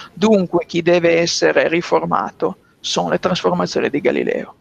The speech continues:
Ma a questo punto, dopo aver introdotto appunto i suoi due postulati, che, riprendo dal vostro libro, dicono, uno,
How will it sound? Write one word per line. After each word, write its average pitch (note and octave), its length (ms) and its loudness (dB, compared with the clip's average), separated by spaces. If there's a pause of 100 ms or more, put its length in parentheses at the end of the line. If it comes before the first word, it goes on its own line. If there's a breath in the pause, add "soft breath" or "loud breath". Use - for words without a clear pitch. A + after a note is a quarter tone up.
(920 loud breath)
Ma E3+ 200 2
a D#3+ 80 0
questo F3+ 320 2
punto, F#3 480 2
dopo F3 220 2
aver E3 200 4
introdotto E3+ 600 2
appunto F3+ 380 -2
i D3+ 60 0
suoi D3+ 320 0
due F#3+ 240 2
postulati, E3 840 -2 (800)
che, E3+ 360 2
riprendo E3 520 -2
dal D#3 140 2
vostro E3 320 0
libro, D#3 440 2
dicono, D3 680 -2 (140)
uno, G3 460 0